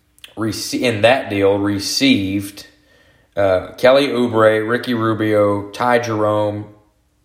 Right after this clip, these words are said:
Jalen Leck, and a twenty twenty-two first-round pick. Now,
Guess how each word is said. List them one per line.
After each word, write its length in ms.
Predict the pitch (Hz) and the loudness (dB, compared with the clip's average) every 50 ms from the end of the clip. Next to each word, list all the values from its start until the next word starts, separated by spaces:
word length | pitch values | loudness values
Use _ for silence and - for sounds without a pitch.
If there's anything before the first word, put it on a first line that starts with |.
| _ _ _ _ _ _ - | _ _ _ _ _ _ -12
Jalen 720 | 104 107 113 117 120 120 117 117 117 113 113 - - - - | 0 4 4 4 4 4 0 -4 -4 -6 -8 -8 -10 -14 -12
Leck, 540 | 101 104 107 110 113 - - - - - - - _ _ _ _ _ _ _ _ _ | -4 0 2 2 2 0 -4 -12 -16 -16 -16 -20 _ _ _ _ _ _ _ _ _
and 480 | - 104 104 101 101 101 98 101 101 98 | -8 -6 -6 -4 -4 -6 -6 -6 -8 -8
a 380 | 95 - 95 98 95 92 92 92 | -8 -6 -2 -2 -2 -2 -4 -8
twenty 320 | - - 117 117 110 107 | -6 -4 -2 -2 -2 -4
twenty-two 500 | - - 107 104 101 95 - - 107 95 | -4 -6 -6 -6 -6 -8 -8 -10 -10 -10
first-round 720 | 101 - - 104 98 90 - - 95 90 87 87 90 - | -10 -8 -8 -8 -6 -8 -8 -10 -10 -10 -10 -10 -12 -14
pick. 440 | - - - - - - - _ _ _ - - - - - - _ _ | -12 -10 -10 -10 -12 -14 -20 _ _ _ -20 -20 -20 -20 -20 -20 _ _
Now, 480 | - 110 104 101 98 95 95 95 92 | -4 -2 0 0 0 0 -2 -4 -6